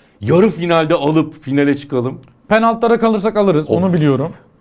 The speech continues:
Speaker 2: Penaltılara kalırsak alırız İngiltere'ye. Eller ayaklar titrer, titrer onlarda. Ama bizim tarafımızda karşı tarafın dördüncüsü seviyesi takım yok. İspanya, Almanya, Fransa, Portekiz. Biz bunlarla,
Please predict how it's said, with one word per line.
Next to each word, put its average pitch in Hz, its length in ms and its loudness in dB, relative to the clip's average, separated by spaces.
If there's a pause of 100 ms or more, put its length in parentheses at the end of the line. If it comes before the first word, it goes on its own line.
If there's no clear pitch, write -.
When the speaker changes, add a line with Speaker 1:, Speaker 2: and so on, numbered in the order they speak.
(140)
Speaker 2:
Penaltılara 160 460 0
kalırsak 151 380 -2
alırız 139 360 -2
İngiltere'ye. 131 640 -2 (540)
Eller 185 280 4
ayaklar 175 440 -2
titrer, 160 280 -2 (200)
titrer 156 340 -2
onlarda. 135 560 -2 (420)
Ama 240 440 0 (500)
bizim 208 460 0
tarafımızda 208 920 0 (680)
karşı 190 380 -2
tarafın 233 480 -2
dördüncüsü 214 580 0
seviyesi 233 380 0
takım 226 300 -2
yok. 139 200 -2 (1200)
İspanya, 226 500 0
Almanya, 247 280 0
Fransa, 254 440 0
Portekiz. 165 480 -4
Biz 208 180 -4
bunlarla, 214 580 0